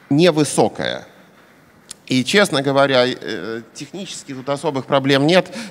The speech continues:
Та же выделить Д Н К, ту же П Ц Р поставить. Но, э, у меня немножко вот на сегодняшний день, может, я изменю свое мнение, у меня лично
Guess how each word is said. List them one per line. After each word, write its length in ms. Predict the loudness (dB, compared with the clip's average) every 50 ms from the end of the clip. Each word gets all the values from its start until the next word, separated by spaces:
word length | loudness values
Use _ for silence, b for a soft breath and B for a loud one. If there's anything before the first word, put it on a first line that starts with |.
| B 0
Та 160 | 0 0 0
же 140 | -2 -6 -8
выделить 460 | -6 -6 -8 -6 -6 -6 -8 -6 -6
Д 80 | -6
Н 140 | -6 -6 -6
К, 160 | -6 -6 -6 -6
ту 140 | -6 -8 -10
же 120 | -10 -10
П 120 | -10 -10
Ц 140 | -10 -8 -6
Р 100 | -8 -6
поставить. 520 | -6 -8 -8 -6 -6 -6 -6 -6 -8 -10 -14 B B B B -18 -18 -14 B
Но, 280 | -6 -2 -2 0 -2
э, 80 | -2 -4 -6 -6
у 180 | -6 -6 -6
меня 320 | -6 -4 -4 -2 -2 -2 -2
немножко 460 | -2 -2 -2 -2 -2 -4 -4 -4 -6
вот 260 | -6 -6 -8 -10 -12
на 120 | -10 -8 -8
сегодняшний 580 | -6 -8 -6 -6 -6 -8 -8 -10 -12 -10 -10
день, 200 | -6 -6 -6 -4
может, 220 | -4 -4 -4 -4 -4
я 100 | -6 -6
изменю 300 | -6 -6 -6 -6 -8 -8
свое 180 | -8 -8 -8
мнение, 260 | -6 -6 -8 -6 -6
у 80 | -6 -6
меня 280 | -6 -6 -4 -2 -2 -2
лично 400 | -2 -4 -6 -6 -6 -8 -8